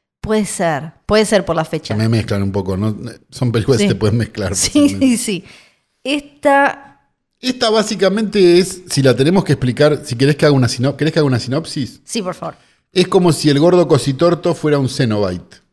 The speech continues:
Speaker 2: Le dice, "Trae a dos más".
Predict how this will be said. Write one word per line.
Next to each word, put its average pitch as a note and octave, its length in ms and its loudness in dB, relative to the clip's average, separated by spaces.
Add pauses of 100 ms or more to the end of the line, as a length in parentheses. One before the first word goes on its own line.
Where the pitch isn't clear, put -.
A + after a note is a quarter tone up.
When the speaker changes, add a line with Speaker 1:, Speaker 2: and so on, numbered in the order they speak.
(1900)
Speaker 2:
Le B2 140 -2
dice, C3 240 0
"Trae C#3+ 280 0
a E3+ 40 6
dos D3 180 6
más". - 460 -4